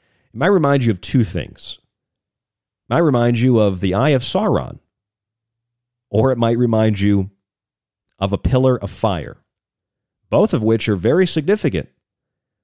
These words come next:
One, because if we're talking about the Eye of Sauron, and we go back to last segment, we were discussing the Tomomo Namai, a Japanese demon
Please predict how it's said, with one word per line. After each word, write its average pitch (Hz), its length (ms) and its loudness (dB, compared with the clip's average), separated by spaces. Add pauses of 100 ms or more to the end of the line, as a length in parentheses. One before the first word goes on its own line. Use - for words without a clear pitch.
(600)
One, 156 300 0
because 123 520 0 (360)
if 110 100 -2
we're 123 80 -2
talking 175 280 0
about 120 160 0
the 117 100 0
Eye 117 120 0
of 98 100 -2
Sauron, 110 680 -2 (2000)
and 117 120 -2
we 135 40 2
go 180 120 2
back 151 240 -2
to 131 100 -2
last 131 360 -2
segment, 113 500 -2 (800)
we 135 80 0
were 165 100 2
discussing 156 540 -2
the 117 320 0
Tomomo 170 420 0
Namai, 139 540 -2 (1300)
a 95 100 -4
Japanese 143 540 0
demon 104 540 -2